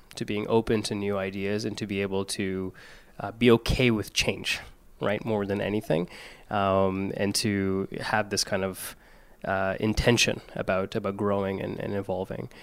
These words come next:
Um, so there's a few things that we do. I think when, when loopers start, even in their onboarding sessions, when we sit down with a founding team, we, we have a session where we go over mission and values of the company.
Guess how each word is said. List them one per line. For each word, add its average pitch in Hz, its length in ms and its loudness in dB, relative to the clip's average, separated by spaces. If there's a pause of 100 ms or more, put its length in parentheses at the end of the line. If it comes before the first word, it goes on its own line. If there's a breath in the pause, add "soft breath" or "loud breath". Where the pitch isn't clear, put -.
(340 loud breath)
Um, 98 420 2
so - 120 0
there's 170 120 4
a - 40 0
few 247 160 6
things 104 160 4
that 104 80 0
we 92 100 -4
do. 98 260 6
I 95 40 2
think 95 200 0
when, 98 300 0
when 101 420 0
loopers 131 580 8
start, - 800 4
even 123 280 4
in 107 60 4
their 104 140 2
onboarding 104 640 4
sessions, - 580 -2
when 101 100 -6
we 104 100 -2
sit - 200 0
down 101 240 2
with 98 100 -2
a - 60 -2
founding 98 460 0
team, 95 420 -2
we, 98 120 0 (100)
we - 60 -10 (320 soft breath)
have 107 100 0
a - 40 2
session 110 300 2
where 98 100 -2
we 98 100 -2
go 95 120 -2
over 92 160 -2
mission 101 420 0
and 92 140 -8
values 95 360 -4
of - 40 -12
the - 80 -8
company. - 400 -8